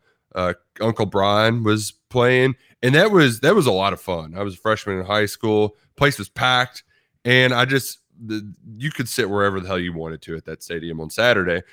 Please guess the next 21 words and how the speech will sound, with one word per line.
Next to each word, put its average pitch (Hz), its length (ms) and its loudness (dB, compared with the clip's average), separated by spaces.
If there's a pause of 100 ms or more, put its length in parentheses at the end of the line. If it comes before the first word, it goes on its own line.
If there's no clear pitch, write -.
(100)
because 117 300 0
of 113 60 0
that 110 140 4
stupid 92 340 -4
flight 85 280 -6
deck. - 220 -20 (240)
And 92 340 0
that, 92 240 -2
so 110 320 0
th-, 107 100 -6 (140)
that 160 140 4
was 208 160 2
probably 165 420 4
the 123 160 -2
thing 131 280 0
that 113 180 0
people 117 280 -2
latched 95 360 0
onto 98 340 -6
the 95 80 -4
most. 87 480 -6